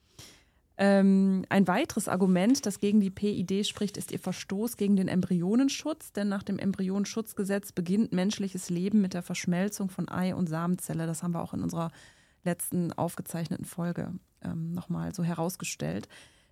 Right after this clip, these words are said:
„Damit ist ein Embryo ein menschliches Wesen und darf nicht einfach in Anführungsstrichen verworfen werden, wie das Absterben lassen des Embryos euphemistisch bezeichnet wird.“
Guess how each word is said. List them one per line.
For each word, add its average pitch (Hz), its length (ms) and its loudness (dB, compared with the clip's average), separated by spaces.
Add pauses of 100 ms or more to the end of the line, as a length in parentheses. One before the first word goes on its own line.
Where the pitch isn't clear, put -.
„Damit 208 300 4
ist - 160 -4
ein 143 180 -2
Embryo 220 760 2
ein 196 260 2
menschliches 196 600 0
Wesen 175 460 0
und - 240 -4
darf 180 240 -2
nicht 214 320 2
einfach 196 440 -2
in 185 120 0
Anführungsstrichen 190 800 -2
verworfen 175 580 0
werden, 147 440 -2
wie 165 140 -4
das - 180 -6
Absterben - 480 -6
lassen 160 280 -2
des 160 140 -4
Embryos 160 540 -2
euphemistisch 165 580 -4
bezeichnet - 540 -10
wird.“ - 180 -10